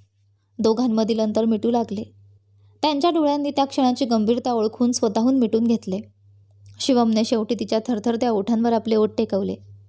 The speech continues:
अयांशीचे हात पलंगाच्या चादरीवर घट्ट पकडले गेले. त्यांचे श्वास एकमेकात गुंतले. प्रत्येक क्षणाबरोबर दोघं हरवू लागले.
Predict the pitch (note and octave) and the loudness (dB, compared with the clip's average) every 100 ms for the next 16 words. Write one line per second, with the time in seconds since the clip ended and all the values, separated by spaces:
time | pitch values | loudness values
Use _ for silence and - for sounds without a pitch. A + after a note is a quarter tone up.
0 | _ - _ _ A3+ A#3+ A3+ A#3+ A3 A3 | _ -20 _ _ -2 -2 -4 -4 -6 -4
1 | G#3+ G#3+ A3 G#3+ G#3+ A3 A3 G#3 A3 A3 | -4 0 0 0 0 0 0 0 0 0
2 | G#3+ A3+ - A3+ A3 G#3+ G3+ A#3 A3 G3 | 0 -2 -2 -4 -2 0 0 0 0 -4
3 | _ _ _ _ _ _ - C#4+ D4 E4+ | _ _ _ _ _ _ -2 0 0 0
4 | D4+ C#4+ C#4+ C4 A#3 B3 A3+ A#3+ G3+ G#3+ | 0 0 0 -2 -2 0 0 -2 -2 -4
5 | G#3 - - _ _ _ _ - A#3+ - | -6 -10 -20 _ _ _ _ -6 -4 -2
6 | D#4+ D#4+ B3+ A3+ G#3 G3 G3+ B3 A3 G3 | -2 -2 -2 -2 0 0 0 0 0 0
7 | A3 G#3 G#3+ G3+ - - | 0 0 0 -2 -6 -14